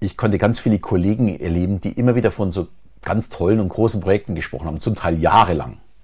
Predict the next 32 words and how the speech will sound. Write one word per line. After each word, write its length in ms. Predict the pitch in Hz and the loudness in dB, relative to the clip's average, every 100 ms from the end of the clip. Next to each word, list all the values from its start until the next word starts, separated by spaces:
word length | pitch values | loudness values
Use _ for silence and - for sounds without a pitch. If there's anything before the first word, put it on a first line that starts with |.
| - - - - - - - - - - - - - | -20 -20 -20 -20 -20 -20 -20 -20 -20 -20 -20 -20 -2
Ich 180 | 107 113 | 2 6
war 100 | 113 | 6
eher 240 | 107 98 | 6 6
derjenige, 340 | 95 101 120 107 | 6 4 4 2
der 60 | |
es 80 | 98 | 2
bevorzugt 500 | 123 - 135 151 139 | 0 2 2 2 2
hat, 160 | 143 - - - - - - | 2 0 -18 -20 -20 -18 0
bei 200 | 107 98 | 4 4
so 120 | 95 | 2
Projekten 300 | 104 113 113 | 0 0 0
erstmal 260 | 90 - 80 | -4 -4 -4
stillzuhalten 840 | - 165 - 78 78 87 139 135 - - - | 0 0 0 -4 -4 -4 -6 -8 -16 -12 -2
und 120 | 123 | 0
erst 160 | 120 | 2
beim 140 | 123 104 - | 2 0 0
Abschluss 360 | 135 - 147 | 0 0 -4
darüber 240 | - 78 65 | -4 -6 -8
zu 120 | - | -10
sprechen. 340 | - - - - - - - - | -10 -12 -14 -20 -20 -20 -20 -8
Was 180 | - - | -4 0
bringt 260 | 131 127 127 | 2 2 2
mir 60 | |
ein 60 | 104 | 2
Projekt, 380 | 95 110 - - | 4 4 2 -4
wenn 80 | 92 | -4
ich 80 | |
es 100 | 85 | -2
am 100 | 92 | -2
Ende 180 | 87 92 | -2 -2
nicht 160 | 90 - | -2 -2
gewinne? 340 | 113 151 78 | -2 -2 -6